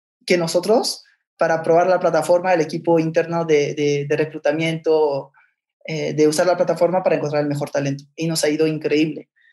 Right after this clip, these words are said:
Hasta hace dos meses que salió otra persona del equipo, llevábamos más de un año y dos meses sin que nadie se saliera del equipo. Entonces, eh, éramos muy felices por esto, porque si no, con un presupuesto limitado, pues las personas se sentían muy involucradas y se sienten todavía muy involucradas y están siguiendo trabajando con nosotros, ¿no?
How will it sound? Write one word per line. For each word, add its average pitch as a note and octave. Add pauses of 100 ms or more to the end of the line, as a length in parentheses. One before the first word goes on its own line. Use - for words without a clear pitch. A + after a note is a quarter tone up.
(260)
Hasta E3
hace F3
dos E3+
meses G#3
que D#3
salió D#3+
otra D#3
persona D#3
del D3+
equipo, E3 (220)
llevábamos E3+
más E3
de E3+
un E3+
año F3+
y D#3+
dos E3
meses F3+
sin E3
que E3+
nadie D#3+
se D#3+
saliera D3
del C#3+
equipo. C#3+ (300)
Entonces, D#3+
eh, D#3+
éramos E3
muy D#3+
felices D3+
por D3
esto, F#3+
porque -
si C#3+
no, D#3
con E3
un E3
presupuesto E3
limitado, E3
pues -
las D#3
personas D#3+
se -
sentían D#3+
muy F3
involucradas D#3+
y D3
se C#3
sienten F3
todavía D3
muy D#3+
involucradas D3+
y -
están D#3
siguiendo D3
trabajando D3
con C3+
nosotros, -
¿no? -